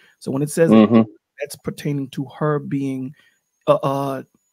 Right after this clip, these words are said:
Speaker 1: being taken from where she was to where she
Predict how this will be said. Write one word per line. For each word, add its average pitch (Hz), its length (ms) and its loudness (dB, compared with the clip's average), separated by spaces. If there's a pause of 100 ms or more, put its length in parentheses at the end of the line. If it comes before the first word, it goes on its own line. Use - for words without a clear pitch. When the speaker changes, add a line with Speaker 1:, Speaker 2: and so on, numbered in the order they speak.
(160)
Speaker 1:
being 143 240 -2
taken 151 440 -2
from 131 520 -6
where 131 180 -4
she 127 200 -12
was 160 480 0 (440)
to - 100 -6
where 139 360 -2
she 143 220 -12